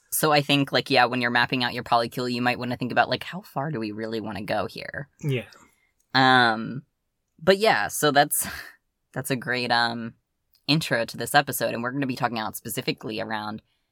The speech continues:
Speaker 1: events,
Speaker 2: Yeah.
Speaker 1: hangouts, opportunities that you can have with your polycule.
Speaker 2: Yeah.
Speaker 1: Shenanigans.
Speaker 2: Shenanigans. And these kind of meetups, generally speaking, I'm not gonna say it's always, like, generally speaking, this sort of refers to kitchen table poly, like,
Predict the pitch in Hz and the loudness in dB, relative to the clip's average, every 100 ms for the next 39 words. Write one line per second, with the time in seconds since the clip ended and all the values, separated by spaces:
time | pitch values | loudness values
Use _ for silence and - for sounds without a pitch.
0 | _ 127 151 143 123 - - - - _ | _ 0 2 2 0 -4 -4 -6 -10 _
1 | 196 185 139 151 135 120 113 - - _ | -2 0 4 4 4 2 -2 -8 -14 _
2 | _ _ _ - 135 139 131 135 123 113 | _ _ _ -2 0 0 0 0 0 -4
3 | - 120 120 110 120 113 101 160 113 - | -6 -6 -6 -2 2 2 0 -4 -10 -10
4 | - - 117 113 - 117 131 _ - - | -14 -12 -16 -18 -20 -20 -20 _ -8 -4
5 | 117 110 113 135 110 - - - - 123 | -4 -4 -8 -12 -14 -16 -12 -6 -2 -2
6 | 110 104 98 95 104 131 - - 160 151 | -2 -4 -8 -12 -16 -14 -14 -6 0 2
7 | 143 139 131 _ _ _ 208 214 - 226 | 2 0 -4 _ _ _ 2 4 4 4
8 | 196 185 190 190 - 151 123 196 240 233 | 6 6 6 4 0 -4 2 2 2 -2
9 | - 233 214 220 226 220 156 165 175 147 | -2 -2 -2 -2 -2 -2 0 2 0 0
10 | 160 - 160 143 151 165 180 175 175 - | 0 2 2 2 4 6 6 4 4 2
11 | - - - _ - 151 151 - 151 165 | -2 -6 -14 _ 0 2 2 0 0 2
12 | 185 190 - 185 196 175 - 151 147 131 | 2 2 2 0 2 0 4 4 4 4
13 | 147 139 135 - 139 147 139 151 151 147 | 4 4 0 -2 -2 -2 2 2 0 0
14 | 165 170 185 196 175 139 135 - - | 0 2 2 2 2 0 -2 -6 -16